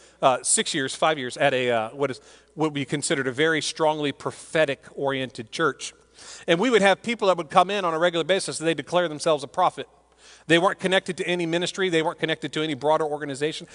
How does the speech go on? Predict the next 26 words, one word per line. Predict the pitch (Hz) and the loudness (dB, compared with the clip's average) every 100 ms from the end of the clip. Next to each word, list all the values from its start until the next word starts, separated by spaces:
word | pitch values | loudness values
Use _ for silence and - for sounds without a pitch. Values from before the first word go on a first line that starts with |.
| - | -4
They | 160 165 | 2 2
weren't | 165 | 0
connected | - 156 160 139 | -4 -4 -4 -6
to | 170 | -6
any | 151 135 | -6 -4
cha-, | - 156 - | 0 0 -2
church. | - 175 196 - - | -2 -2 -2 -12 -6
If | 147 | -4
you | 170 | 4
asked | 170 165 | 4 4
them | 160 | 0
who | 180 | -4
their | 160 | -4
pastor | 151 165 160 | 0 0 0
was, | 170 160 | -4 -4
they | 147 | -4
couldn't | 170 160 | -4 -4
answer | 156 143 | -6 -4
the | 139 | -6
question. | 139 120 - 110 _ _ _ _ _ _ _ _ _ _ _ | -2 -4 -4 -18 _ _ _ _ _ _ _ _ _ _ _
They | 135 | -2
were | 139 135 | 0 2
a | 127 | 0
prophet | - 147 135 143 | 2 0 2 -2
unto | 139 139 | -2 -4
themselves. | 131 123 113 98 - | -6 -4 -6 -6 -20